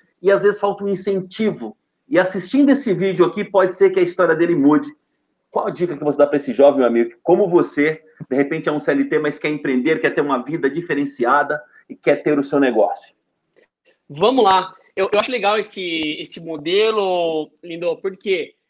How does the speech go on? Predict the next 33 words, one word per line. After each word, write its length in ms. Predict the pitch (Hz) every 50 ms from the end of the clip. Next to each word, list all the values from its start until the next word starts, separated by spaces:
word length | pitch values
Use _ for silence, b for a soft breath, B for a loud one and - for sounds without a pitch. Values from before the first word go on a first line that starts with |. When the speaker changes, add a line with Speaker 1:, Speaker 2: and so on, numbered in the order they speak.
| _ _
Speaker 2:
a 40 | - 180
gente 120 | 190 -
consegue, 720 | - 247 220 214 214 - - 240 247 196 170 160 - - _ _
sem 240 | - - 254 285
eu 80 | 302 277
me 80 | 262 247
apresentar, 520 | 240 - 233 220 196 202 190 - - 220
eu 80 | 226 208
vou 120 | 240 254
falando 600 | 240 - 262 240 214 180 180 202 233 262 247 214
o 60 | 202
que 140 | - _ 214
eu 100 | 196 196
fiz 300 | 185 _ - 208 220 220
por 220 | 220 _ 202 196 180
aí, 280 | 175 185 220 240 - 202
nas 200 | 208 226 233 214
respostas 560 | 220 226 214 - _ - 214 214 - 208 220
já 80 | 214 -
fica 140 | 214 214
bem 140 | 190 190 208
bacana. 280 | 214 220 - 196 180 175
Eu 60 | 175
fiz 140 | - 202 208
essa 180 | 214 - 233
dinâmica 500 | 185 180 185 185 185 185 185 185 - -
em 100 | 180 175
uma, 280 | 175 170 170 170 165 160
uma 200 | 160 165 160 170 170 165
live, 140 | 165 180 170
ficou 180 | - - 185
bem 200 | 170 156 170 196
legal. 380 | 220 214 175 160 143 135 - -